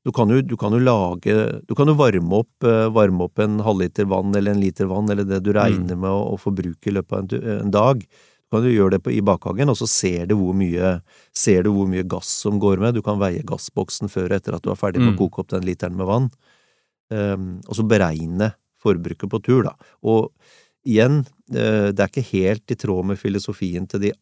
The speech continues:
Speaker 1: aller ivrigste ul-, eh, ultra, ultralett, eh, guttene og jentene, men jeg, jeg synes det er en god idé å ha litt ekstra.
Speaker 2: Mm.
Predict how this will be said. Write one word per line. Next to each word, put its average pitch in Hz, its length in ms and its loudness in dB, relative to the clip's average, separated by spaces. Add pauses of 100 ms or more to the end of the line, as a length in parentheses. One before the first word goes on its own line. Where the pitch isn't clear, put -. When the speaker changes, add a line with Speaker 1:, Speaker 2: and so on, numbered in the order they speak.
Speaker 1:
aller 90 340 -2
ivrigste 101 640 -2 (460)
ul-, 92 180 -4
eh, 95 440 -8 (200)
ultra, 95 340 -2
ultralett, 92 520 -2 (160)
eh, 95 420 -2
guttene 98 400 -2
og 104 60 4
jentene, 117 400 4 (380)
men 117 260 2 (100)
jeg, 104 640 0
jeg 110 200 0
synes - 200 -6
det 135 140 0
er 110 640 0
en 117 120 -2
god 95 220 -6
idé 95 320 0
å 107 120 -4
ha 95 500 -6 (160)
litt - 420 -12 (180)
ekstra. - 340 -10 (440)
Speaker 2:
Mm. 120 200 0